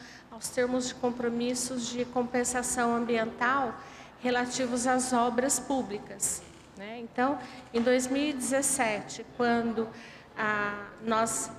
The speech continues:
entramos na secretaria, nós identificamos um passivo ambiental de aproximadamente cinquenta e cinco hectares. Isso são cinquenta e cinco mil metros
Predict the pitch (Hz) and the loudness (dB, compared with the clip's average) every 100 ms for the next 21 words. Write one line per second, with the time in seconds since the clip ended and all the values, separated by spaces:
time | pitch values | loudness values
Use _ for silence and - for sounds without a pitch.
0 | - - 226 220 - 269 285 262 277 233 | -16 -6 -4 0 4 6 6 4 4 4
1 | 220 - 233 220 214 208 208 269 254 220 | 2 -2 -4 -4 -4 -4 -2 2 2 4
2 | 226 240 240 233 254 - - - 262 262 | 2 2 2 2 2 0 -4 0 2 4
3 | 262 254 240 240 - 269 262 254 233 220 | 2 0 2 2 0 0 2 2 4 2
4 | 208 220 240 254 277 220 - - - - | 0 -2 2 4 2 0 -6 -14 -18 -20
5 | - - - 233 240 240 226 233 - 247 | -20 -6 -2 0 2 0 -2 -4 0 0
6 | 254 247 247 247 233 240 285 302 - 226 | 0 0 2 4 4 4 2 0 -2 -2
7 | 220 - - - - - 254 294 330 320 | -4 -10 -20 -16 -4 -2 2 2 2 2
8 | 302 - - 330 339 - - - - - | 2 2 2 2 2 2 0 0 -8 -4
9 | 247 - - 247 240 220 196 214 - - | -2 -2 0 2 2 2 -2 -2 0 0
10 | - - - 214 233 - - 262 254 254 | -4 -14 -14 -8 -4 -4 0 2 2 2
11 | 247 247 254 240 247 262 254 247 247 285 | 0 2 2 2 2 0 0 2 2 4
12 | 269 233 262 285 - 220 208 - | 4 4 2 0 -4 -6 -4 -8